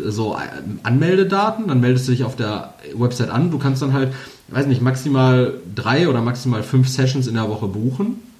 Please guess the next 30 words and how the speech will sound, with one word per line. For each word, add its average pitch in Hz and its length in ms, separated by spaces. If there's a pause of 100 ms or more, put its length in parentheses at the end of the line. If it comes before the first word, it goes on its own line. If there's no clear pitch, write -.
(220)
pro 160 180
Mitglied 196 480 (220)
und 113 80
wenn 127 80
du 127 80
überlegst, 120 440
anderthalb 131 400 (200)
Stunden 120 320
Zeitfenster, 135 840 (1080)
äh, 113 60 (600)
die 135 100
über 139 140
den 123 100
ganzen 127 240
Tag 165 240
verteilt 120 520
und 107 340
pro 127 180
Zeitfenster 127 460
dürfen 117 340
meinetwegen 110 400
zwanzig 113 340
Leute 123 280
da 98 200
sein, 110 300 (560)
so, 98 80
da 110 120
kannst 131 240
du, 127 60
da 117 80